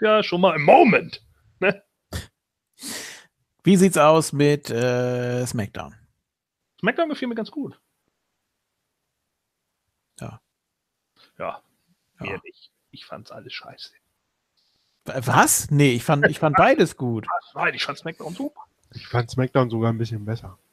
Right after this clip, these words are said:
Speaker 3: Also diese Sache mit The Miz und Daniel Bryan, was
Speaker 1: Das
Speaker 3: wir
Speaker 1: war
Speaker 3: jetzt
Speaker 1: super.
Speaker 3: aufdröseln.
Speaker 2: Das war
Speaker 1: Ja.
Speaker 2: herrlich. Endlich mal ein roter Faden.
Speaker 3: Ja.
Speaker 2: Schade, schade, dass nächste Woche schon, äh, Survivor Series ist. Ich hätte mir das noch drei Wochen angucken
Speaker 1: Ja,
Speaker 2: können.
Speaker 1: absolut.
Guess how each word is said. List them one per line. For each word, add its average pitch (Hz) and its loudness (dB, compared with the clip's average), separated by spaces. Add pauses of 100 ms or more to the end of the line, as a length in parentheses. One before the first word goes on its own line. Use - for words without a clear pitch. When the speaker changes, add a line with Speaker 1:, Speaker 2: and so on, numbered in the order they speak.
Speaker 3:
Also 117 -4
diese 117 -2
Sache 120 0
mit 123 -6
The 117 -4
Miz 120 -4
und 117 -10
Daniel 113 -4
Bryan, 110 -4
was 113 -8
Speaker 1:
Das - -8
Speaker 3:
wir 117 -2
Speaker 1:
war 123 0
Speaker 3:
jetzt 110 -2
Speaker 1:
super. 120 -4
Speaker 3:
aufdröseln. 117 -6 (120)
Speaker 2:
Das - -4
war 131 6
Speaker 1:
Ja. 127 2
Speaker 2:
herrlich. 131 2
Endlich 135 -2
mal 131 0
ein 123 0
roter 135 0
Faden. 156 0 (160)
Speaker 3:
Ja. 139 4
Speaker 2:
Schade, 180 6
schade, 175 2
dass 151 0
nächste 151 0
Woche 151 0
schon, 131 -2
äh, 123 -2
Survivor 127 -2
Series 117 -4
ist. 120 -8
Ich - -8
hätte 131 -4
mir 127 -2
das 123 0
noch 127 -2
drei 107 0
Wochen 113 -4
angucken 113 -4
Speaker 1:
Ja, 110 -2
Speaker 2:
können. 120 -4 (220)
Speaker 1:
absolut. 107 -6